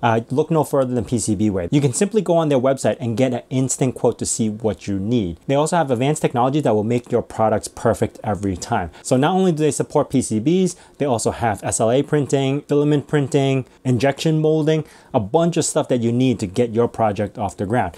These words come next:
Best of all, right now, they do have free shipping. So if you are looking into expanding your products, look no further than P C B way. Now back to the video. All right, so now that Docker is installed,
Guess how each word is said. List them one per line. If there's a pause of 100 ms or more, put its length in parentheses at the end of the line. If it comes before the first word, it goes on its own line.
(160)
Best
of
all,
right
now,
they
do
have
free
shipping.
So
if
you
are
looking
into
expanding
your
products, (360)
look
no
further
than
P
C
B
way.
Now
back
to
the
video. (640)
All
right,
so (240)
now
that
Docker
is
installed,